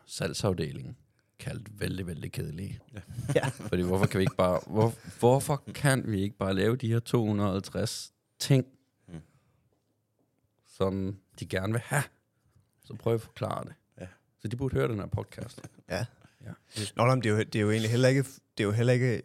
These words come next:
Speaker 3: øh, hvad skal man sige, et spørgsmål om at sige, sige nej til en, en god idé.
Speaker 1: Nej da,
Speaker 3: Det, det, det,
Speaker 1: overhovedet ikke.
Speaker 3: det er, det
Speaker 1: Nej.
Speaker 3: er et spørgsmål om at sige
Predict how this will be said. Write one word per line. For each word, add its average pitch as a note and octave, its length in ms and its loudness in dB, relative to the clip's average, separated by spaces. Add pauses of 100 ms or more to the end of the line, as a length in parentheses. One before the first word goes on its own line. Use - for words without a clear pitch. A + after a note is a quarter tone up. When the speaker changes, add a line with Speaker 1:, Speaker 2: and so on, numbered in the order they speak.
(140)
Speaker 3:
øh, - 220 -14 (220)
hvad - 240 -4
skal G#2+ 160 -6
man G2 140 -4
sige, G#2 200 -4
et G#2 80 -6
spørgsmål G#2 340 -2
om G#2 80 -2
at G2+ 60 -4
sige, G#2 280 -2 (180)
sige - 240 2
nej G2+ 320 4
til - 380 -2
en, G2 200 -8 (960)
en A2 160 -2
god A#2+ 300 4
idé. A#2+ 280 2
Speaker 1:
Nej C3+ 280 6
da, A#2+ 80 8
Speaker 3:
Det, A2+ 120 4
det, B2 260 6
det, A#2 80 4
Speaker 1:
overhovedet A2 240 6
ikke. E2+ 100 -4
Speaker 3:
det A2+ 140 6
er, G#2+ 280 6
det B2 200 0
Speaker 1:
Nej. A2 200 6
Speaker 3:
er G#2 40 4
et G#2 120 -2
spørgsmål B2 480 2
om A#2+ 120 2
at A#2 80 2
sige A2+ 200 -4